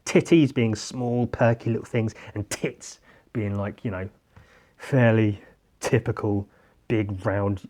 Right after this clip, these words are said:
often fake tits. Be smart to find the porn you need. So there you go, tits, boobies, and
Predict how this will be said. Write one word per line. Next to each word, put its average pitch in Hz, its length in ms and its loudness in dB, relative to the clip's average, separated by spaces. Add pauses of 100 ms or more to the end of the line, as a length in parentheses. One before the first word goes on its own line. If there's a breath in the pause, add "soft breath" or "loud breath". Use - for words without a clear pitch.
often 110 300 -2
fake 104 480 -4
tits. - 540 -8 (160 loud breath)
Be 269 200 8
smart 220 480 8
to 131 60 0
find 143 280 4
the 135 40 6
porn 196 460 8
you 208 300 4
need. 165 840 4 (800 soft breath)
So - 80 -20
there - 100 -4
you 160 120 2
go, 117 420 2 (100)
tits, - 520 -4 (440)
boobies, 151 520 2
and 120 240 2